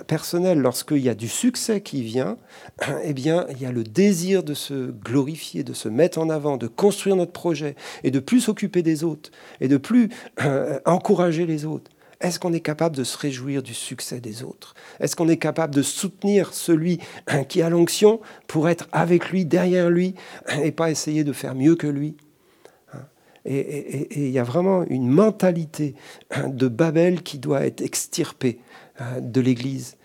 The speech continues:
et, et, et spécialement de tous ceux qui sont en vue dans l'Église, et de tous ceux qui travaillent au ministère.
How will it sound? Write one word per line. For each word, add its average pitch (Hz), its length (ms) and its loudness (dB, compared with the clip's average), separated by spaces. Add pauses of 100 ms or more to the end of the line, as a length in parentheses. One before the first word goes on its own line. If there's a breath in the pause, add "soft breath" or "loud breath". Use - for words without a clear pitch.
(180 soft breath)
et, 135 120 -8
et, 143 460 -10
et 127 40 -4
spécialement 147 640 -2
de 127 120 -4
tous - 160 -12
ceux - 200 -10
qui - 160 -10
sont 135 160 -8
en 117 160 -2
vue 120 320 -8
dans 127 120 -8
l'Église, 113 500 -12 (360 loud breath)
et - 100 -8
de 117 100 -10
tous - 160 -14
ceux 135 180 -4
qui 131 200 -10
travaillent 127 460 0
au 113 60 0
ministère. 123 640 -2